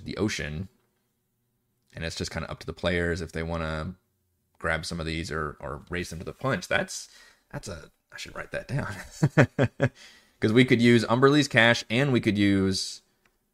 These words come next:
the Omen's Isle location for at least two of 'em. Whoops, I didn't mean to blow that up. And see, part of this, though, is I gotta find good maps for all these, so hopefully we can, but,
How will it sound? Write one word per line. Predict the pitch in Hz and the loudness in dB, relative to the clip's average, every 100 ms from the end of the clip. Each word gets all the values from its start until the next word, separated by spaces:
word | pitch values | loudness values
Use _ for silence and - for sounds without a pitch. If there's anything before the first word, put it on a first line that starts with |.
| _ | _
the | 95 95 - | -2 -2 0
Omen's | 104 101 95 | 0 2 0
Isle | - 110 190 123 | 0 4 6 6
location | 95 90 90 87 92 90 | 4 0 -2 -2 -2 -4
for | 92 | -2
at | 90 | -2
least | 92 - - | -2 -4 -10
two | - - 185 | -6 0 4
of | 98 92 | 4 2
'em. | 90 101 | -2 -4
Whoops, | - - | -10 -14
I | |
didn't | - | -16
mean | 60 | -14
to | |
blow | 50 58 | -12 -10
that | 65 | -8
up. | 95 _ _ _ _ _ _ _ _ _ _ _ - | -10 _ _ _ _ _ _ _ _ _ _ _ -8
And | 98 | -2
see, | 123 113 95 110 | 4 4 4 4
part | 143 135 | 8 10
of | |
this, | 135 | 8
though, | 123 113 | 10 10
is | 110 | 10
I | |
gotta | 107 95 | 8 8
find | 101 95 | 6 4
good | 87 | 2
maps | 82 87 - | 0 -2 -4
for | 78 | -4
all | 76 | -4
these, | 78 80 76 | -4 -8 -8
so | - - | -8 -6
hopefully | 87 - 80 | -6 -6 -6
we | 71 | -6
can, | - 78 78 78 | -8 -8 -6 -8
but, | 78 76 | -8 -8